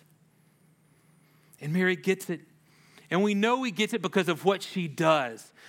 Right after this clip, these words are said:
So let's look at what she did. She does two things. The first thing she does,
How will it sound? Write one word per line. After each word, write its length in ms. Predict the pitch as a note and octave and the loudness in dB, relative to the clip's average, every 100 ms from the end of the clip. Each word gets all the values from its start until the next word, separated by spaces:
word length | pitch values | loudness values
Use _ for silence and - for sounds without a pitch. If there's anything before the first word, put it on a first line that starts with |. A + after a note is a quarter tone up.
| - | -12
So 160 | - | -4
let's 220 | F#3 A#3 A3+ | 0 0 0
look 160 | A3 | -2
at 100 | F3+ | 0
what 160 | F3+ F#3+ | -2 -2
she 160 | - | -6
did. 260 | E3 E3 C3+ | 0 0 0
She 120 | - | -2
does 180 | G3+ E3 | -2 -2
two 260 | - A#3+ A#3 | -2 -2 0
things. 440 | G#3 D3 B2 - - - | 0 -2 -6 -12 -20 -4
The 80 | E3+ | -2
first 340 | - C#4+ D4+ - | 4 4 4 0
thing 140 | B3 | -2
she 160 | - F3 | -2 -2
does, 480 | D3 D3+ G3+ G3 | 0 0 -2 -8